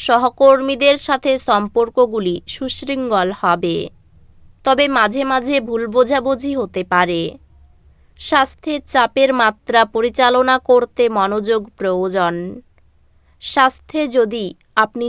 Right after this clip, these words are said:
চাপমুক্তি এবং মানসিক বিশ্রামের উপর মনোযোগ দেন, তবে উন্নতি হবে।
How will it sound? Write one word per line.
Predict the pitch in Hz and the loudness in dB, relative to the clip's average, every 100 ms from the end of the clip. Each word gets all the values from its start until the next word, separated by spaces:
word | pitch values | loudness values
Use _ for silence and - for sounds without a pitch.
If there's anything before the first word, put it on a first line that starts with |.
| 214 | -2
চাপমুক্তি | 233 208 - 247 262 - - 269 | 2 2 0 -2 -2 -4 -4 2
এবং | 220 214 214 | 4 4 2
মানসিক | 208 202 233 - 269 247 | 0 -2 -2 -6 -10 -10
বিশ্রামের | 220 208 - 208 208 233 | -10 -10 -4 -2 -2 -4
উপর | 233 226 233 | -4 -2 -2
মনোযোগ | 220 196 226 247 277 233 | -2 -4 -4 -4 -4 0
দেন, | 214 185 180 190 - _ _ _ _ _ _ | 0 0 -4 -10 -18 _ _ _ _ _ _
তবে | 240 208 208 214 _ _ _ | 0 2 0 -2 _ _ _
উন্নতি | 247 233 233 220 - 196 | -6 -4 -6 -8 -8 -12
হবে। | 196 185 175 185 | -6 -4 -2 -2